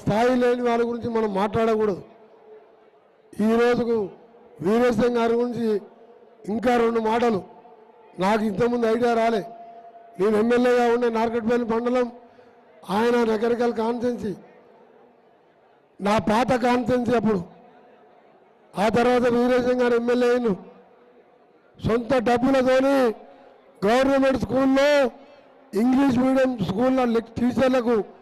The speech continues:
సొంత డబ్బులు జీతాలు ఇప్పించి వాళ్ళకు ఇంగ్లీష్ నేర్పించిన వీరేశం గారు కరోనా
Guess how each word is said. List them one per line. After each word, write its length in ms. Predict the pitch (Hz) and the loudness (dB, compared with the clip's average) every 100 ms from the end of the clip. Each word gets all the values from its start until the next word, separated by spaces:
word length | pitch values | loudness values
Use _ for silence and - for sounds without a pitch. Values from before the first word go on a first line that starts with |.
| - - - 160 | -20 -20 -14 -4
సొంత 240 | 208 262 262 247 | -2 0 0 0
డబ్బులు 260 | 254 247 214 | 0 0 -2
జీతాలు 360 | 233 254 269 254 | -2 0 0 0
ఇప్పించి 420 | - 254 - 254 240 202 - - - - _ - - _ _ _ _ - | 0 -2 -2 0 0 -2 -10 -20 -20 -20 _ -20 -20 _ _ _ _ -6
వాళ్ళకు 460 | 202 247 262 247 220 | 0 2 2 0 0
ఇంగ్లీష్ 320 | 226 269 285 233 254 | 0 0 0 0 0
నేర్పించిన 480 | 247 233 220 240 240 226 185 - - - - - | 0 -2 -2 0 0 -2 -6 -14 -20 -20 -18 -4
వీరేశం 480 | 214 247 254 226 247 | 0 2 2 2 0
గారు 240 | 240 233 202 - - - - - - - - | 2 2 0 -4 -18 -20 -20 -20 -20 -20 -4
కరోనా 360 | 196 254 269 | 0 2 4